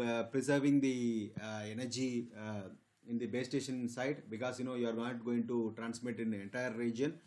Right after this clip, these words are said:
You are going to transmit for, you know, each device. Second is that by means of narrow beam, you can enhance the coverage range, range also, because, you know, you are, so a third advantage is that whether user is in nearby cell tower or, uh,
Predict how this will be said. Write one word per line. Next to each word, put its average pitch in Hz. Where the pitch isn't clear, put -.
You 120
are 110
going 120
to 135
transmit 120
for, 120
you 110
know, 113
each 110
device. 117
Second 160
is 139
that 139
by 139
means 143
of 147
narrow 131
beam, 131
you 120
can 135
enhance 135
the 143
coverage 120
range, 120
range 127
also, 92
because, 113
you 117
know, 117
you 107
are, 101
so -
a 120
third 156
advantage 123
is 110
that 110
whether 131
user 147
is 135
in 131
nearby 127
cell 123
tower 135
or, 110
uh, 98